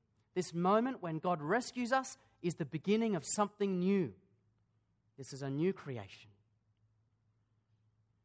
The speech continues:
When God took his people out of slavery and brought them, verse four, to himself. Did you catch that? Just the end of verse four.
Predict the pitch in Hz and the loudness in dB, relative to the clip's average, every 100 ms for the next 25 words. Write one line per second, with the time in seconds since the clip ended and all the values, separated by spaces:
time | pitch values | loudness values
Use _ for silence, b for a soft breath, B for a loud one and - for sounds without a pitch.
0 | _ _ _ _ 135 131 139 147 147 - | _ _ _ _ -10 -8 -2 0 -2 -2
1 | 202 202 - 147 - 127 117 117 135 160 | -2 -2 -4 -12 -10 -12 -6 -4 -2 -2
2 | 160 - 123 110 107 110 117 117 147 165 | -4 -8 -8 -8 -8 -10 -10 -4 0 0
3 | 165 165 170 175 _ _ _ _ _ _ | -2 -4 -4 -8 _ _ _ _ _ _
4 | _ 143 - - 170 202 240 - _ _ | _ -8 -8 -8 -4 -4 -6 -14 _ _
5 | _ _ _ _ _ _ 143 135 127 - | _ _ _ _ _ _ -10 -6 -6 -6
6 | 117 104 _ _ _ _ _ _ _ _ | -8 -12 _ _ _ _ _ _ _ _
7 | _ _ _ _ _ _ _ _ 165 - | _ _ _ _ _ _ _ _ -6 -4
8 | 233 196 - 160 190 196 196 190 - 185 | -6 -6 -6 -2 0 0 -2 -6 -8 -10
9 | 220 | -10